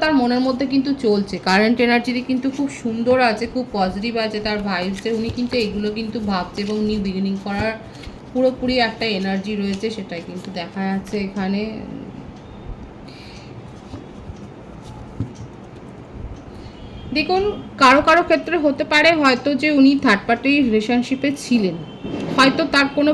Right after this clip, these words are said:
পুরনো সম্পর্ক ছিল, এক্স কোনো রিলেশনশিপ হয়তো ছিল, যে হয়তো, যার সাথে হয়তো উনি মাঝে মাঝে হয়তো কথাবার্তা বলতেন এবং আপনার মনে হয়েছে যে এই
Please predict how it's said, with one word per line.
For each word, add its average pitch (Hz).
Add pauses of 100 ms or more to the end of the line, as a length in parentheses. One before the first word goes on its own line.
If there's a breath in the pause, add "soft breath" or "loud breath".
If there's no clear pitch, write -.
পুরনো 269 (120)
সম্পর্ক 240 (140)
ছিল, 269 (220)
এক্স - (180)
কোনো 247 (120)
রিলেশনশিপ 220
হয়তো 208 (140)
ছিল, 214 (300)
যে 214 (120)
হয়তো, 214 (920 loud breath)
যার 240
সাথে 269
হয়তো 247 (340)
উনি 254 (1400)
মাঝে 208
মাঝে 240
হয়তো 220 (100)
কথাবার্তা 208 (120)
বলতেন 196
এবং 233 (200)
আপনার 240
মনে 220
হয়েছে 220 (100)
যে 247 (160)
এই 240